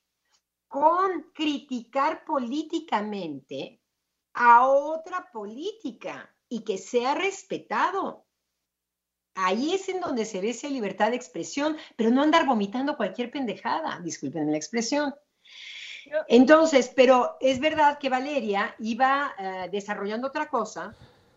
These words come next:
Speaker 1: nada más ahí la interrumpí, pero es verdad que cuando habla del amor que se le tiene a López Obrador, bueno, vemos que es legítimo,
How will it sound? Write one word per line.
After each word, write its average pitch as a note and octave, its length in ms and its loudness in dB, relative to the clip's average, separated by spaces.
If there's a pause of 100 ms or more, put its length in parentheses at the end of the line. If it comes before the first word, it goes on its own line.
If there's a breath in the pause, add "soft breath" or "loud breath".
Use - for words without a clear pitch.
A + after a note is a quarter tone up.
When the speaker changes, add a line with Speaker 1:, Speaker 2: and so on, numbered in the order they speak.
(320)
Speaker 1:
nada G#3 280 -4
más B3 200 -4
ahí A#3+ 120 -4
la A3 60 -4
interrumpí, G#3 680 -6
pero E3 180 -4
es E3+ 100 -6
verdad B3 340 2
que G3 120 -6
cuando D#3+ 300 -2
habla A#3 380 2
del D#3+ 220 -6
amor F3+ 400 -2
que D#4 80 -8
se A#3 140 -8
le G3+ 80 -6
tiene A3 460 -2
a D3 100 -6
López F#3 360 -2
Obrador, A3 520 2 (260 soft breath)
bueno, E4+ 400 -6 (140)
vemos D#4 320 -2
que - 100 -12
es D4 60 -10
legítimo, B3 680 -8